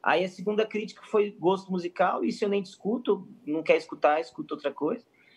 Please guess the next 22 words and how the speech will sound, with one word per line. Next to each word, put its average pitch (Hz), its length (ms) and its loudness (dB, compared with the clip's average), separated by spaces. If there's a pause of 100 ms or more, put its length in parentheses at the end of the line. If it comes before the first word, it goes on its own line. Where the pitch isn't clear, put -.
(140)
É, 180 360 4
e 202 120 -8
terceira 214 560 0
crítica, 202 480 -10
que - 180 -10
eu 170 40 -2
até 190 140 0
esqueci 175 440 -2
agora, 156 320 0
o - 40 -16
que - 140 -14
que - 100 -20
foi 147 160 4
mesmo? 165 320 -2 (380)
Ah, 175 160 6
é, 160 140 2
foi 175 320 -2
a, 170 260 2
os 165 240 -14
reformados. 165 680 -4
Então, 233 420 -6
cara, 202 420 0